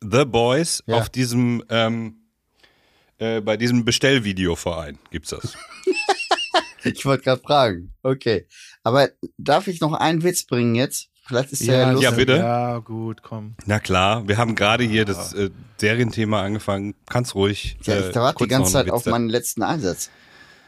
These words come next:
Speaker 2: Der richtet
Speaker 1: Ach so,
Speaker 2: sich
Speaker 1: ja, bitte.
Speaker 2: explizit an die Juristinnen und Juristen in, unter unseren Hörerinnen und Hörern. Und zwar, wenn man in ein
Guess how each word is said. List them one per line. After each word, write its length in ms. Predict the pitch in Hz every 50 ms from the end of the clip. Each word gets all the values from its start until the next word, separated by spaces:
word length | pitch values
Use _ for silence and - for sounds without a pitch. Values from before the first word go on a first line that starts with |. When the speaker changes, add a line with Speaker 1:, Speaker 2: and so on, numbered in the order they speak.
| _ _ _ _ _ _ _ _ _ _ _ -
Speaker 2:
Der 220 | 110 101 127 123
richtet 280 | 123 143 - - - -
Speaker 1:
Ach 40 | -
so, 80 | 135 113
Speaker 2:
sich 80 | 98 95
Speaker 1:
ja, 60 | 95
bitte. 100 | - - 107 - 95
Speaker 2:
explizit 360 | 78 151 143 - - - -
an 140 | - 123 135
die 100 | 131 127
Juristinnen 680 | 123 135 127 123 170 - - - 147 135 143 135 120
und 60 | 107
Juristen 720 | 127 123 135 107 117 139 - - - - - 120 110 - - -
in, 140 | - 107 - -
unter 340 | - 101 110 107 120 - - - - - - -
unseren 400 | - - 113 107 98 104 107 104
Hörerinnen 460 | 104 107 110 101 98 95 90 90 87 90
und 100 | 92 87
Hörern. 300 | 87 85 76 76 71 - _
Und 180 | - 101 90
zwar, 300 | - - - 120 123 - - _ - - - _ _ _ -
wenn 100 | - 113
man 260 | 131 135 135 135 - -
in 140 | - 127 135
ein 320 | - - 120 127 131 -